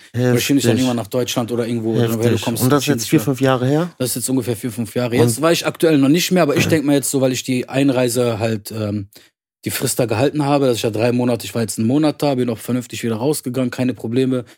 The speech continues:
Speaker 1: Denk ich, wenn ich jetzt da wieder hingehe.
Speaker 2: Also du willst jetzt nochmal versuchen im
Speaker 1: Also
Speaker 2: Sommer?
Speaker 1: den Fehler würde ich nicht mehr machen.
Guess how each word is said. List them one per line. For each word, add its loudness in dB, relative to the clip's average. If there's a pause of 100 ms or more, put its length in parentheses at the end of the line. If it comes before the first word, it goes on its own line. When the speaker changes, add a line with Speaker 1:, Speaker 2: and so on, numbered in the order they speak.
(220)
Speaker 1:
Denk -2
ich, -8
wenn 0
ich -4
jetzt -2
da 2
wieder 0
hingehe. 0
Speaker 2:
Also 2
du 4
willst 4
jetzt 0
nochmal 6
versuchen -2
im 2
Speaker 1:
Also 4
Speaker 2:
Sommer? 4
Speaker 1:
den 6
Fehler 4
würde 0
ich -2
nicht -2
mehr 2
machen. -2